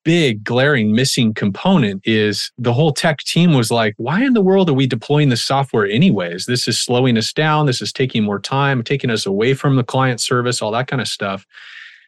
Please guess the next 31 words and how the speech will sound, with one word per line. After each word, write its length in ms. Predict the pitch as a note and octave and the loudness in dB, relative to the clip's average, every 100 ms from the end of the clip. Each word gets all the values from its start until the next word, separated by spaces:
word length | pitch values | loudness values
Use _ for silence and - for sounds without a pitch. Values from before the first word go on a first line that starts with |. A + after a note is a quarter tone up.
| _ | _
And 400 | C3+ C3 B2 A#2 - - | -2 0 0 -2 -6 -2
it 140 | C3+ | 2
wasn't 360 | C#3+ D#3+ D#3+ C#3+ | 4 4 4 4
until 340 | B2+ D3+ C#3 | 4 2 2
Jocko 520 | A#2 B2+ D3 - A#2 | 2 0 2 2 2
explained 720 | G#2 - - - C3 E3+ F#3 A2 | 0 -2 -4 -2 2 4 4 4
this 240 | G2+ - | 0 -2
to 120 | - | -2
the 100 | G#2+ | -2
senior 380 | G#2 - C3+ A2+ | -2 0 2 2
leadership, 720 | A2 F3 C#3+ - - F#2+ F#2+ - _ _ - - | 2 2 2 0 -2 -4 -6 -14 _ _ -20 -4
'cause 120 | F3+ | 0
the 80 | D#3+ | 2
senior 320 | D#3 A#3 G#3+ | 2 2 4
leadership 380 | F3+ G#3+ F#3+ E3+ | 4 2 2 0
was 140 | D3 - | -2 -2
stuck 300 | - D#3+ D#3+ | 0 2 4
in 60 | |
this 160 | C3 - | 2 2
mindset, 480 | C#3+ F3 D3+ C3+ A#2 | 2 4 4 2 2
"Well, 120 | A2+ | 2
why 180 | B2+ D#3 | 2 2
should 240 | - D#3 | 0 0
they 120 | C#3 | 0
do 240 | G#2+ A#2+ F3 | 2 2 2
it? 180 | G3+ | 2
Because 260 | C#3 C#3 E3 | -2 -2 0
I 100 | E3 | 0
told 340 | - - F#3+ F#3 | -2 0 2 4
them 160 | A2+ | 2
to. 320 | - G#2 F#2 | 2 0 -2